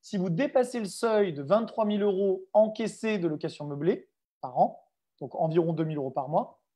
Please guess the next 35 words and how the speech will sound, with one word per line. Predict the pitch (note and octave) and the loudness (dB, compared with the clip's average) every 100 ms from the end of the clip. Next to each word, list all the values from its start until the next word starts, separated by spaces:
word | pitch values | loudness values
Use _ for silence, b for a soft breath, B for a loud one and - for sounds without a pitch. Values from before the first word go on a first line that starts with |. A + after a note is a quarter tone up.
| _ _ _ _ _ _ _ - | _ _ _ _ _ _ _ -12
de | C#3 | -4
loyer | D#3+ F3 F#3 G3 | 2 4 4 2
perçu | F3 - G#3+ G#3+ - | -2 -4 -10 -4 4
en | G#3 | 6
location | F#3+ F3 D#3+ D3 | 6 0 -4 -6
meublée, | C#3 F3+ - _ _ _ _ _ _ - | -6 -8 -10 _ _ _ _ _ _ -4
vous | D#3 | 4
allez | F#3+ G3+ | 4 4
devenir | F#3 A#3 B3+ - | 2 0 -2 -2
L | A3 | -2
M | A3 G3+ | 0 -2
P, | E3 D3 - | -2 -4 -6
loueur | D#3+ D#3+ G#3 F#3+ | -6 0 4 4
meublé | F#3 E3 G3 B3 - | 0 0 0 -2 -8
professionnel, | - A3 A3 - F#3 C#3+ - | -2 -2 -2 -4 -4 -6 -10
de | C#3+ | -6
manière | D#3+ G3+ | -2 2
automatique | G3 A3 G#3 G3+ B3 | 2 2 -2 -2 -6
si | - | -6
vous | F3+ | -4
êtes | F#3+ G3 | -4 -4
non | F#3+ | -4
résident. | F3+ E3 C3+ - _ _ _ _ _ _ _ | -2 -2 -6 -12 _ _ _ _ _ _ _
Ça, | - F#3 | -2 0
c'est | F#3 | 0
un | F3 | 0
changement | - G3 G3 G3+ | 2 2 2 -2
qui | F3+ | -2
est | |
intervenu | E3 D#3+ D#3 D3+ | -2 -2 -2 -4
il | |
y | C#3+ | -6
a | |
deux | B2 E3+ F3 | 0 2 2
ans | C4+ | -2